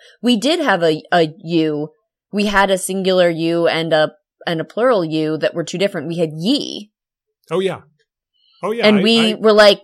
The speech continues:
Speaker 1: "Let's get rid of this and use just you for everything."
Speaker 2: Do I need to brag about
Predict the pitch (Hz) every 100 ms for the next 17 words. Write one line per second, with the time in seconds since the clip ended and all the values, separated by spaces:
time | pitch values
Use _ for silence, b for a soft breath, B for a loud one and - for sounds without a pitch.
0 | - 277 269 240 202 185 170 170 175 170
1 | 160 156 156 - - - 175 - 175 165
2 | 156 165 165 165 156 135 165 190 _ _
3 | - 147 156 170 165 131 139 151 147 147
4 | 143